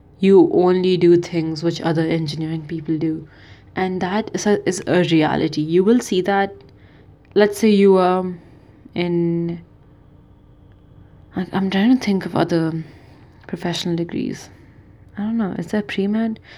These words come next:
So my university does have a specific pre-med, pre-med course, and there are only, I guess, twenty or thirty people there, and you always see a group of them,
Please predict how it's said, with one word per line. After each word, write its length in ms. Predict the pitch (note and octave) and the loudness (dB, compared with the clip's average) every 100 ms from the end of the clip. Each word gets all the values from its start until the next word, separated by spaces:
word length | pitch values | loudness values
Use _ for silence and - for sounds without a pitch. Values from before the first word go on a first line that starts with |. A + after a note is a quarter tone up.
| - | -6
So 160 | - | 0
my 200 | G#3 G#3+ | 4 4
university 560 | B3 B3 A#3 G#3 G3+ G3+ | 6 6 6 4 2 2
does 200 | F3+ F3 | 0 0
have 120 | F3+ | -2
a 40 | D#3+ | -4
specific 560 | - E3 D#3 D3 D#3 | -2 -4 -4 -8 -8
pre-med, 600 | - D#3+ D3+ C3+ - - | -2 -2 -2 -4 -8 -8
pre-med 400 | - F3 E3+ E3+ | -4 -2 -4 -6
course, 320 | - - - - - - | -8 -6 -8 -16 -20 -8
and 140 | F#3+ F#3+ | 0 2
there 140 | F#3+ | 4
are 40 | |
only, 440 | F#3 F#3 F#3 E3+ D3 | 4 2 2 0 0
I 100 | F3 | -2
guess, 260 | E3 E3 | -2 -4
twenty 520 | - E3+ E3+ E3+ - F3+ | -6 -4 -4 -4 -4 -4
or 40 | |
thirty 380 | F3 F3 F3 F3+ | -4 -8 -8 -8
people 400 | F3+ F#3 G3 F#3+ | -6 -6 -4 -2
there, 260 | G3 G3+ G3+ - - - | -2 -2 -6 -16 -20 -4
and 160 | G#3 G#3 | 0 4
you 140 | A3+ | 4
always 580 | - F#3 G3 G3+ G#3 G3+ | 4 2 2 4 4 2
see 400 | - G3 G3 F#3+ - | -2 -4 -4 -6 -6
a 100 | - | -6
group 340 | E3+ G3 F#3+ F#3 | -2 0 0 -2
of 120 | D3+ | -2
them, 460 | E3 E3 E3 E3+ | -2 -2 -4 -8